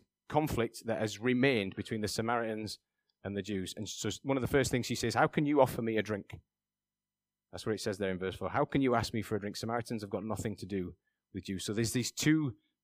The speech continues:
the Bible lets us know two little bits of information about her life. Two ways, I would say, in which she's mastered. Two ways in which you might say she's cursed. And Jesus says to her, "I'm gonna do two things for you.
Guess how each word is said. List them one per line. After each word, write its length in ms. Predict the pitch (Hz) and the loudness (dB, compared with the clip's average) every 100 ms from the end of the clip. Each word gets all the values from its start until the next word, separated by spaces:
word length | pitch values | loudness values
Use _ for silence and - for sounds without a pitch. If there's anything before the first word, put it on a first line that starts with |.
| _ _ _ _ - | _ _ _ _ -4
the 100 | 117 | 2
Bible 260 | 127 135 135 | 4 6 4
lets 140 | 123 | 2
us 60 | 123 | 0
know 120 | 117 | 0
two 260 | - 143 | 2 4
little 160 | 131 127 | 6 4
bits 200 | 123 - | 2 0
of 60 | 113 | -4
information 500 | 113 110 101 90 92 | -4 -2 -2 -2 -4
about 280 | 95 90 | -2 -2
her 100 | 85 | -4
life. 360 | 92 90 87 - _ _ _ _ _ _ _ _ _ - | -6 -6 -8 -12 _ _ _ _ _ _ _ _ _ -4
Two 220 | - 151 | 4 6
ways, 280 | 135 123 110 | 10 8 8
I 60 | 98 | 2
would 140 | 95 | 0
say, 180 | 107 98 | -2 -2
in 80 | 104 | -2
which 120 | - | -4
she's 200 | 113 98 | -6 -4
mastered. 400 | 101 92 - 87 | -6 -6 -8 -6
Two 160 | 135 | 2
ways 200 | 131 131 | 4 4
in 60 | 117 | 2
which 180 | 117 - | -4 -2
you 80 | 113 | 0
might 240 | 113 - | 0 0
say 140 | 104 | -4
she's 240 | 95 104 - | -4 -6 -6
cursed. 420 | 117 98 - - _ _ _ _ _ _ _ _ _ _ _ _ - | -4 -4 -6 -20 _ _ _ _ _ _ _ _ _ _ _ _ -4
And 100 | 98 | 4
Jesus 260 | 135 131 | 4 4
says 220 | - 110 | 4 2
to 80 | - | 4
her, 80 | 110 | 2
"I'm 120 | 101 | 2
gonna 140 | 117 113 | 0 0
do 140 | 110 | 0
two 260 | - 143 131 | 2 2 4
things 340 | 123 113 101 | 4 2 2
for 120 | - | -2
you. 320 | 98 90 87 | -2 -2 -4